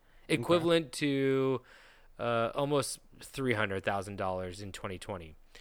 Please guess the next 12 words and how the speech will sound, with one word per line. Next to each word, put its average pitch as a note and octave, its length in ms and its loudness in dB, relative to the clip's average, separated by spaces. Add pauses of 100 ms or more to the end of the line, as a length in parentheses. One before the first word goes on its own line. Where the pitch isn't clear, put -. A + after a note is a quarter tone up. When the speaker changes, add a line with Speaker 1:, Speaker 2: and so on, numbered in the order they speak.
(160)
Speaker 1:
Yeah. F#2+ 280 -2
Speaker 2:
Um, A#2 440 -2 (840)
the C#3 140 2
collar G3+ 420 8
bomb, B2+ 480 6 (160)
uh, A2 540 4
the A#2+ 100 -2
collar F#3 380 6
bomb C#3 340 4
bank D3 340 2
robbery A2 380 4
plot G2 440 -2